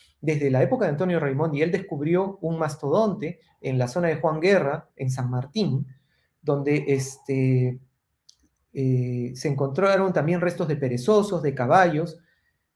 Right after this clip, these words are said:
y, eh, ese es un sitio que no es la, bueno, no es la selva baja, pero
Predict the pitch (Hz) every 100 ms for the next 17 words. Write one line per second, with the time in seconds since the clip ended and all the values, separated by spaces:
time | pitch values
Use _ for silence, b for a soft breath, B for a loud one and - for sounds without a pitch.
0 | _ 180 165 156 147 139 135 165 185 226
1 | 233 226 202 240 233 214 170 175 269 254
2 | - 180 160 - 175 180 139 139 196 208
3 | 180 143 175 156 170 170 - - _ _
4 | _ _ - 185 185 190